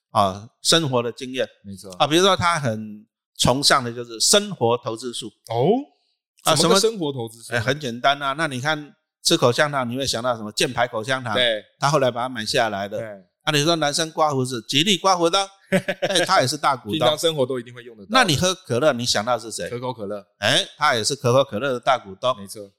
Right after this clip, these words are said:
Speaker 1: 哦，那这个就是生活投资术。
Speaker 2: 哦。
Speaker 1: 那什么叫生活投资术？谁赚你的钱，你就当他的老板，把钱再赚回来。
Speaker 2: <laughs> 哎，这个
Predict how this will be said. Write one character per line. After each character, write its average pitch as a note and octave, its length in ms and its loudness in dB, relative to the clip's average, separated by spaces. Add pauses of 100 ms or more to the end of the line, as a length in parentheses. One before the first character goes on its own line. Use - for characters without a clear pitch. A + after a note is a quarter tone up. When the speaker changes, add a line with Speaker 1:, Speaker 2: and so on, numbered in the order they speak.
Speaker 1:
哦， C#3+ 180 4
那 A#3 140 4
这 B3 100 0
个 G#3 100 4
就 D3+ 140 -4
是 C#3 100 -8
生 D3 500 4
活 A2 340 2
投 G#2+ 160 -2
资 A#2+ 200 -4
术。 A2+ 180 -6
Speaker 2:
哦。 - 520 -20
Speaker 1:
那 A3+ 220 4
什 C3 180 2
么 C#3+ 80 0
叫 D#3 140 4
生 C#3+ 160 0
活 C3 80 -2
投 A2+ 120 -4
资 A2+ 120 -12
术？ A2+ 100 -12
谁 D#3+ 300 4
赚 A#3 240 4
你 A#2+ 100 -2
的 A2 100 -4
钱， G2+ 300 -6
你 A#2+ 100 -4
就 E3 160 4 (360)
当 D#3+ 160 2
他 D#3 120 2
的 C3 120 2
老 A2+ 160 2
板， F#3 180 0
把 F#3 140 2
钱 A#2+ 240 -4
再 C#3 360 -2
赚 C#3 160 0
回 G#2+ 140 -8
来。 G2 80 -10 (120)
Speaker 2:
<laughs> D3 120 -16
哎， F#3+ 260 2 (140)
这 A3 100 -4
个 F#3 80 6